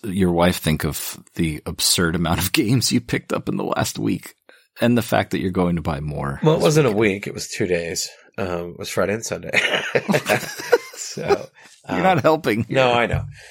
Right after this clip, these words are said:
Speaker 2: Um, no, I think it, it actually
Speaker 1: Deal's a deal kind of thing.
Speaker 2: I mean, yeah. I mean, these were such good prices. And Ryan, I could have been crazier. Like, they had more Unmatched on sale. I could have bought all the other Unmatched I don't have.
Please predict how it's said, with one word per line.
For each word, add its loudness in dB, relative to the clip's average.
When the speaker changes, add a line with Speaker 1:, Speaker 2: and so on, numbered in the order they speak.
Speaker 2:
Um, -2
no, 6
I 2
think -4
it, 2
it -2
actually 2
Speaker 1:
Deal's 2
a 0
deal 2
kind 0
of -6
thing. 0
Speaker 2:
I 6
mean, 0
yeah. 0
I -2
mean, -2
these -4
were 0
such 0
good 0
prices. 0
And 0
Ryan, 4
I 2
could 4
have 2
been 2
crazier. 2
Like, 0
they 4
had 2
more 4
Unmatched 2
on -2
sale. -4
I -4
could -2
have -2
bought 0
all 4
the 4
other 2
Unmatched -2
I 0
don't -2
have. -12